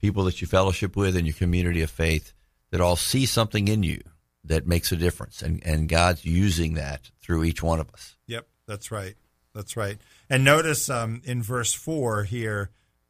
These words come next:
Speaker 2: as, as has always been the case, Paul is looking for the disciples at Tyre, right?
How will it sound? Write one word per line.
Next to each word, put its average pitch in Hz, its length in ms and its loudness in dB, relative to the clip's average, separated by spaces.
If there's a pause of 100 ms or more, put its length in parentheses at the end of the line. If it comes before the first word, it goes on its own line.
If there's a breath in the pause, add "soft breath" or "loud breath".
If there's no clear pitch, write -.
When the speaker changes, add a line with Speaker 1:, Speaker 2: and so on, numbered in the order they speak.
(200)
Speaker 2:
as, 135 180 -2
as 127 220 0
has 120 160 2
always 143 400 2
been 120 460 -4
the 110 160 -8
case, 120 400 -4
Paul 143 420 0
is 113 220 -4
looking 123 560 -2
for 120 220 -6
the 110 100 -4
disciples 104 760 -4
at 110 240 -8
Tyre, 101 460 -2 (320)
right? 117 200 0